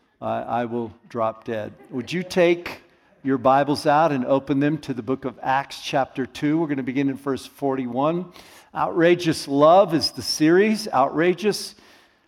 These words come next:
Love. Outrageous Love. We are supposed to, as a church, have outrageous love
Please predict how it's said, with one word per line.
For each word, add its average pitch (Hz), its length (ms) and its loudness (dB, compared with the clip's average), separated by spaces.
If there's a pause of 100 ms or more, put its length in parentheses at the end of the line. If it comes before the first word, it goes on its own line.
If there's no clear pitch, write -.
(720)
Love. 123 440 4 (100)
Outrageous 151 1000 0 (260)
Love. 120 440 -2
We 143 140 2
are 165 100 0
supposed 165 600 -2
to, 147 120 -2
as 143 220 0
a - 20 -8
church, - 800 -4 (1080)
have 120 220 -6
outrageous 143 840 0
love 113 480 -10